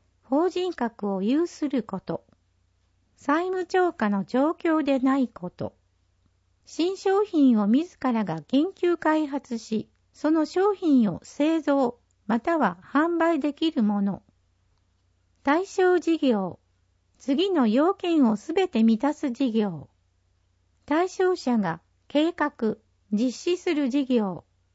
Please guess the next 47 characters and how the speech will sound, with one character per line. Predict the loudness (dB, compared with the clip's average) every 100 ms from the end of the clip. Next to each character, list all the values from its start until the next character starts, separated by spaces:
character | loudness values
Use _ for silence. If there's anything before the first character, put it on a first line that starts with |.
| _ _ _ -2
令 | 0 0
和 | -2 -2
九 | 2
年 | 2 4 0
四 | -2 -2
月 | -2 -4 -14
一 | -4 -2 0
日 | -4 -2 -4
以 | -4
降 | 0 2
に | 2 0
開 | -4 -4 -4
始 | -2 -4
す | -2
る | -4 -2
事 | -2 0
業 | 2 2
に | 2 0
限 | -4 -4 -2 -2
る。 | -4 -12 _ _ _ _ _ _ _ _ _ _
補 | -2 0
助 | 0
対 | 0 0 0 -2
象 | 0 0 2
事 | 0
業 | 0 0 0
が | -4 -10 -16 _ _ _
他 | _ -4 -2 0
の | 0 -2
補 | -2 0
助 | 0 -2
金 | -2 0 0
を | 0
受 | -2 -4 -4
け |
て | 0
い | 0 0
な | -2 -4
い。 | -8 -16 _ _ _ _ _ _ _ _ _ _
令 | -2 0 2
和 | 0 -2
十 | -2 0 4
年 | 2 2 -6 -6
一 | -6 -2 -2
月 | 0 -2 -8
中 | -2 0 0 0
旬、 | 0 0